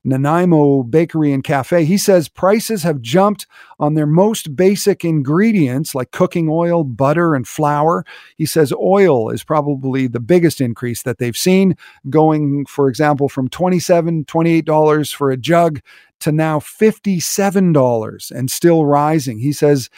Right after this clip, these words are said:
it's going up pretty much every week. And one cost that might be easing a bit is housing. Rising interest rates that are pushing the cost of mortgages up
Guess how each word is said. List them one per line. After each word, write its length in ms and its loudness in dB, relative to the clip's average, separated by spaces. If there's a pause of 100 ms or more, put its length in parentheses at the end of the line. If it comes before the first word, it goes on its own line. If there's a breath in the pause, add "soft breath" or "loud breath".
(260 loud breath)
it's 180 -4
going 280 2
up 100 -4
pretty 220 0
much 200 0
every 260 0
week. 400 0 (520 loud breath)
And 220 2
one 240 4
cost 580 -2
that 160 0
might 260 0
be 120 -4
easing 500 2
a 60 2
bit 260 2
is 180 -4
housing. 800 0
Rising 540 2
interest 400 0
rates 460 -4
that 140 -4
are 140 -4
pushing 500 2
the 80 0
cost 480 -2
of 60 -4
mortgages 560 -2
up 300 0